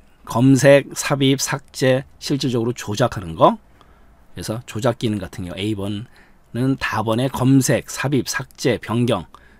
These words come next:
등을 처리하기 위한 접근 수단을 정의하는 거. 그래서 A는 다가 되는 거고, A는 다, A는 다. 그 다음에 제어 기능이라는 거는 정확성과 보안성을 유지하고 무결성, 보안,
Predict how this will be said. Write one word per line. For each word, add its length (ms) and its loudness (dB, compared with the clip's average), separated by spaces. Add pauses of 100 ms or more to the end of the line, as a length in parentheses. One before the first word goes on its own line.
등을 260 -4
처리하기 540 -2
위한 200 -10 (240)
접근 380 -4
수단을 400 -6
정의하는 460 -4
거. 220 0 (400)
그래서 160 -10
A는 500 0 (300)
다가 340 -4
되는 260 -10
거고, 720 -4 (120)
A는 380 -8
다, 380 -4 (640)
A는 400 -10
다. 500 -6 (680)
그 100 -2
다음에 400 6
제어 280 4
기능이라는 540 2
거는 360 -2 (640)
정확성과 760 4
보안성을 680 0
유지하고 540 -12
무결성, 680 0 (140)
보안, 480 2